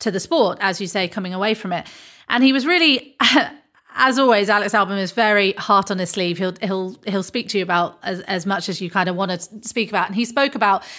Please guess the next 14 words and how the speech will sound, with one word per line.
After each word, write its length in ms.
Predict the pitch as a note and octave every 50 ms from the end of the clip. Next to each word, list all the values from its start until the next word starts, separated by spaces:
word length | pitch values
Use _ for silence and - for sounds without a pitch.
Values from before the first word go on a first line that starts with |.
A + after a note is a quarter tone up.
| - - - _
coming 240 | - D4+ D#4 D#4 D4
back 220 | C4 A#3 A3+ -
into 180 | B3+ A3 G3+ F#3
the 80 | G3+ G3
team, 340 | G3+ - A#3 A3+ G3+ F#3
but 140 | E3+ G#3 G#3
also 320 | A#3 C4 C4+ C4+ - C4 A#3
his 180 | G#3 A3+ -
time 320 | - - - B3 A#3+ A#3+ A3+
away. 500 | G#3 G3 G#3 A#3 - G3 F3 E3+ E3+ - -
And 240 | F#3+ F#3+ F#3+ F#3+ - - - - - _
he 160 | - C#4+ D4+
stayed 380 | D4 D4 - C#4 B3+ A3+ G#3 G#3+
within, 640 | G3+ G#3+ G#3 G3 G#3+ G#3 F#3+ F#3+ F#3 F#3 G3 -